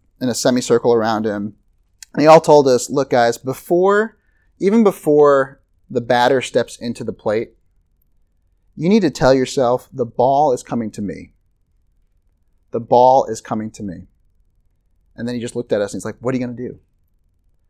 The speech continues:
His point is that, like, as the batter's getting into the batter's box, you gotta be in that athletic position. You gotta be on the balls of your feet. And not only that, you need to have a plan.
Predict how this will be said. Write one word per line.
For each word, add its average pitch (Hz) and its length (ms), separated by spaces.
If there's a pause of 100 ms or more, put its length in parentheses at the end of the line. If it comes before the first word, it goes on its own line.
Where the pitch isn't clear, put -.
(460)
His 131 140
point 175 300
is 139 160
that, 120 220
like, 107 300 (880)
as 156 220
the 151 100
batter's 135 360
getting 131 220
into 120 140
the 117 80
batter's 110 320
box, - 560 (680)
you 143 160
gotta 151 160
be 123 140
in 120 60
that 107 180
athletic 107 440
position. 98 540 (320)
You 139 60
gotta 165 100
be 147 100
on 123 80
the 104 60
balls 107 320
of 107 60
your 104 100
feet. - 340 (800)
And 131 100
not 156 100
only 190 160
that, 127 280
you 143 60
need 165 160
to 123 160
have 117 200
a 92 40
plan. 95 560